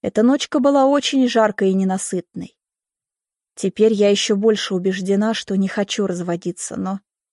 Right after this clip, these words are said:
Семейная жизнь — это ведь не только постель. Нет,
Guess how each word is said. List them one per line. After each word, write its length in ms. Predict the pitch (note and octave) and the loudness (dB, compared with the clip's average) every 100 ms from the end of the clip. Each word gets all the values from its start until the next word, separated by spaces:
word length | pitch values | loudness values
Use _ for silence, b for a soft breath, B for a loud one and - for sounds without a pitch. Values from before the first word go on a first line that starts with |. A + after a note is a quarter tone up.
| _ _ _ _ _ _ _ _ _ | _ _ _ _ _ _ _ _ _
Семейная 560 | - A#3 A#3 A#3+ A#3+ | -2 2 4 4 4
жизнь — 420 | A3+ A#3+ A#3 F3 F3 | 2 2 0 0 -2
это 140 | F#3 | -2
ведь 240 | F#3 - | -4 -2
не 140 | G3 G3 | -4 0
только 280 | A#3 A3+ - | 0 -2 -6
постель. 600 | F#3+ - - F#3 E3 _ _ _ _ _ _ _ _ _ _ _ _ _ _ _ _ _ - | -6 -6 -8 -8 -8 _ _ _ _ _ _ _ _ _ _ _ _ _ _ _ _ _ -2
Нет, 300 | A3 E3+ | 0 -2